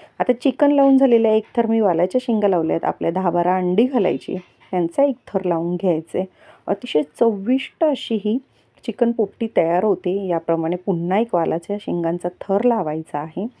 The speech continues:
आणि मग भांबरुडीचा पाला आपल्याला पूर्ण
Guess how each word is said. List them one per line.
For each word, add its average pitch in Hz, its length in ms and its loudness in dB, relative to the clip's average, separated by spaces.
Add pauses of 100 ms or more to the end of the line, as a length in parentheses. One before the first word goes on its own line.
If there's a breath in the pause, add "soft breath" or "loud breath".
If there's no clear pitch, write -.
(340 loud breath)
आणि 214 140 -2
मग 226 240 -2
भांबरुडीचा 196 640 -2
पाला 185 540 -2 (400 soft breath)
आपल्याला 208 320 0 (180)
पूर्ण 262 260 4